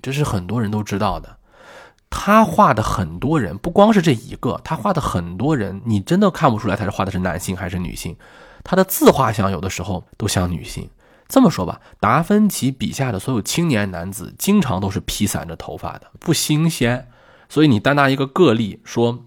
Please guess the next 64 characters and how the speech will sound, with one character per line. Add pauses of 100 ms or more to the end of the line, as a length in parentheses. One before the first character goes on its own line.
(160)
《最
后
的
晚
餐》
那
个
人
其
实
是
女
的， (340)
这
个
也
不
是
完
全
的
能
够
契
合。 (640)
小
说
当
中
还
有
一
个
更
恐
怖
的
东
西，
他
说
那
个
岩
间
圣
母
像
啊， (320)
圣
母
玛
利
亚
怀
抱
着
一
个
婴
儿
的
耶
稣，